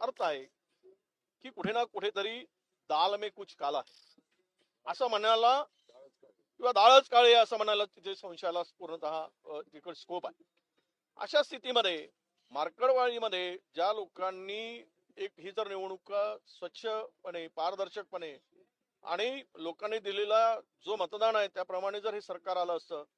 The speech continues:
तर मार्कडवाडीमध्ये जो काही विषय गावकऱ्यांनी घेतलेला आहे त्याला विरोध करायचं काही कारण नव्हतं. पण त्याला विरोध करायचं म्हणजेच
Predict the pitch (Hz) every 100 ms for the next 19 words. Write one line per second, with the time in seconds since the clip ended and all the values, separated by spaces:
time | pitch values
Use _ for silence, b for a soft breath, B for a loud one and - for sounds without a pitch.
0 | _ _ _ 240 226 165 160 208 226 220
1 | 220 220 220 208 202 202 190 170 208 180
2 | 175 175 180 170 143 151 135 127 - _
3 | _ _ 233 254 247 269 269 269 277 269
4 | 277 277 339 254 208 202 _ _ _ _
5 | _ _ _ _ _ _ _ _ 233 240
6 | 196 254 294 277 277 262 247 254 262 240
7 | 233 208 196